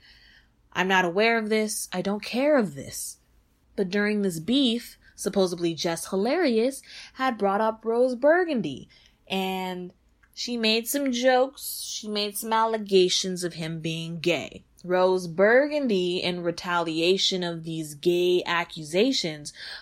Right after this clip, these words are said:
posted a gay pride flag burning. In, in his Instagram post, when he posted that picture, he essentially said,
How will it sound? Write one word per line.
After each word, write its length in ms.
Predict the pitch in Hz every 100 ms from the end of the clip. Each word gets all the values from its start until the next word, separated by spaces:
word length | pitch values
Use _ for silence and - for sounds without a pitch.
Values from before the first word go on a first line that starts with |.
| _
posted 480 | 254 302 302 320 254
a 200 | 202 185
gay 400 | 160 185 202 214
pride 420 | - 190 175 165
flag 580 | - 277 311 277 247 185
burning. 600 | 214 294 214 - - - _ _
In, 340 | - 208 196 190 -
in 160 | 277
his 240 | 302 294 254
Instagram 640 | 240 226 247 226 208 196
post, 380 | 185 196 180 -
when 140 | 185 175
he 100 | 165
posted 480 | 208 240 254 220
that 200 | 180 151
picture, 380 | - 147 - 156
he 260 | 156 - 262
essentially 540 | 254 339 349 - 302
said, 480 | 277 196 170 156 165